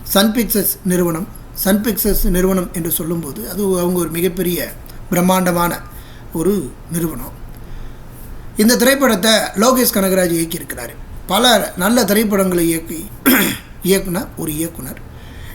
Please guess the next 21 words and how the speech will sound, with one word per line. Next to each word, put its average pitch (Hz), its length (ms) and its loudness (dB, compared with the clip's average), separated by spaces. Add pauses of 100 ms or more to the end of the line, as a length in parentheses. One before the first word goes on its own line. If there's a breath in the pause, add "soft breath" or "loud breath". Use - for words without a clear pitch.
இந்த 240 220 6
திரைப்படத்திற்கு 214 720 4 (160)
அனிருத் 202 500 2
இசையமைச்சிருக்கிறாரு. - 920 -4 (1400 loud breath)
இந்த 233 160 6
திரைப்படத்துல 220 560 4 (500)
மிக 202 220 6
முக்கியமான 220 520 4
கதாபாத்திரங்கள், 185 800 0 (340 loud breath)
சூப்பர் 233 340 4
ஸ்டார் - 240 0 (160)
ரஜினிகாந்த் 185 600 2
எழுபத்தி 185 340 2
நாலு 160 180 0
வயதிலையும் 165 480 0 (140)
நடிச்சிருக்கிறாரு, 139 680 -8 (600)
அமீர் 196 300 2
கான் 175 180 0
வந்திருக்காரு, 165 500 -4 (440)
நாகார்ஜுனா 180 500 0
நடிச்சிருக்கிறாரு, 143 640 -8